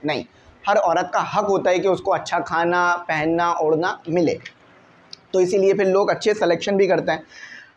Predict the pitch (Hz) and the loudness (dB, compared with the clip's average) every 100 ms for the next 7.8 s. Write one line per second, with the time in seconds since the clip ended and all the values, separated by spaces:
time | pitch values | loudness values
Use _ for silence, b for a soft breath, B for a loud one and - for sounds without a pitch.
0 | - - 202 185 185 233 233 202 214 233 | -20 -2 2 2 2 2 2 2 0 0
1 | 226 220 226 214 214 202 170 214 214 226 | 0 0 2 2 2 2 2 2 2 0
2 | 202 214 214 196 196 190 202 202 202 165 | 2 2 2 2 0 2 2 2 0 2
3 | 180 202 - 208 190 190 190 196 196 185 | 2 2 0 0 2 2 2 2 4 2
4 | 196 202 190 190 196 B B B B 202 | 2 2 2 0 -4 B B B B 4
5 | 196 196 - 170 185 214 226 170 196 233 | 4 4 2 2 2 4 2 2 2 2
6 | 233 - 226 220 220 220 226 - 202 220 | 0 2 2 2 2 2 2 0 2 4
7 | 240 196 180 170 180 208 214 | 4 2 0 2 2 2 0